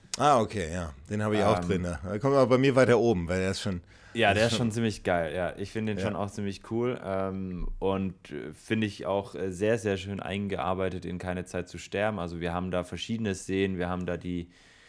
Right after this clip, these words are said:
Speaker 2: vielleicht die, eine der spektakuläreren von Materas Szenen ist die Szene mit dem Aston Martin, ähm, wo James Bond und, ähm,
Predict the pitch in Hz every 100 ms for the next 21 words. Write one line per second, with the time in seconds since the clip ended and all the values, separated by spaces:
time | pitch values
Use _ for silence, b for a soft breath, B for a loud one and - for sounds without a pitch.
0 | b b - 92 92 90 87 87 87 -
1 | 87 87 85 82 104 98 87 - 90 120
2 | 110 104 104 104 101 107 98 95 - 95
3 | 95 90 - 92 87 87 90 - 87 85
4 | 85 92 90 87 85 76 90 - 85 92
5 | 110 - 98 98 98 - B B B B
6 | - 85 85 85 82 80 80 80 - 87
7 | 85 80 85 82 - 87 85 85 85 82
8 | 82 - - 82 80 80 80 90